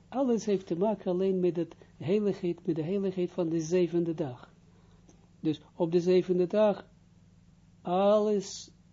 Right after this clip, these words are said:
de malgoed komt op haar eigen plaats. En zij ontvangt van al die zes dagen van de week, betekent van alle zes sferot, Gesed, Gvura, Tiferet, Netzach, Hod, als zij ontvangt. Alle zegeningen komen dan op de zevende dag, betekent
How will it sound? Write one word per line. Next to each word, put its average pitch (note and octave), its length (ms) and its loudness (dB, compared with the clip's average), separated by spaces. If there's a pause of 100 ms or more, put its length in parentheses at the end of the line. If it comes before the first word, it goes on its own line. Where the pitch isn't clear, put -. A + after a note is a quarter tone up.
(160)
de D#3 220 2
malgoed F3+ 600 0
komt F#3+ 320 0
op E3+ 120 -4
haar F3 180 -4
eigen F3+ 380 0
plaats. E3 640 -6
En D3 200 -6
zij D3+ 160 -4
ontvangt D3+ 540 -2 (300)
van D3 240 -2
al B3+ 260 -2
die G3+ 160 -2
zes F3 360 0
dagen E3 400 -2
van D3 160 -6
de D3+ 120 -4
week, D3 260 -2
betekent C#3+ 440 -8
van D#3+ 160 -10
alle A3 300 -2
zes F#3+ 440 -4
sferot, E3 580 -2 (360)
Gesed, F#3 380 0
Gvura, E3 320 0
Tiferet, F3 460 -2
Netzach, D#3 360 -2
Hod, A3+ 240 -2
als D#3 180 -8
zij F3+ 160 2
ontvangt. - 540 -4 (720)
Alle E3 360 2
zegeningen E3 800 0
komen G#3+ 380 -2
dan F#3+ 200 2
op F#3 140 2
de F#3+ 80 -4
zevende G#3 500 -4
dag, G3 240 -4
betekent F3+ 460 -2